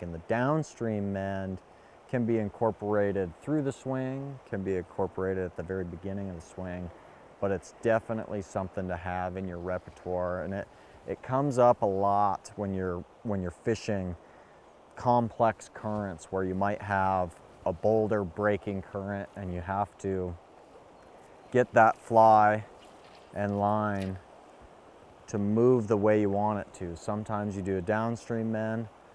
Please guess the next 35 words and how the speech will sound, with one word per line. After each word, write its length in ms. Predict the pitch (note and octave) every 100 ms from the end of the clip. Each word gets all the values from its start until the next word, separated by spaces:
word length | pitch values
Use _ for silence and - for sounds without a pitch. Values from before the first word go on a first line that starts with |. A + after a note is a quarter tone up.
| -
sometimes 540 | - A2 G#2 G#2 G2 F#2
you 80 | F#2
could 160 | G#2+ G2
even 300 | F#2+ F#2 F#2
do 340 | G2 G2 F#2 -
an 140 | G2
upstream 520 | F#2 - - G2 F#2
mend 280 | F2+ F#2 F2+
in 100 | F2+
the 80 | F2+
same 420 | - G2+ G2 F#2 -
cast 760 | - G2 G2+ F2+ D#2+ - - - -
to 100 | F#2+
make 240 | F#2+ F#2 -
things 400 | G2+ F#2+ F2+ E2 - - - -
move 300 | G#2+ A2 F#2
the 60 | G2
way 200 | G2 F#2+
you 80 | F#2+
want 280 | F#2+ G2
them 100 | F#2+
to. 180 | F2+ F#2+
It's 140 | F2+ -
important 500 | F2+ - D3 C#3 B2+
to 60 | G#2+
make 280 | A2 A#2 - - -
all 300 | A#2+ B2 C3
those 340 | C3 B2 A2+ A2
motions, 680 | G#2+ G#2+ G#2 - E2+ D2+ D#2+ - - - -
upstream, 580 | A2 - - A2 G#2 G2+ -
downstream, 800 | G2+ G2 G2 - G2 F#2+ F#2+ F#2 - - - - - -
very 520 | F#2 F2+ A2+ B2 C3
slow 760 | A#2+ - - A2 A2 A#2 B2 B2+ -
and 160 | G#2+
deliberate. 560 | F#2+ F2+ F#2+ G#2 C#3 D#3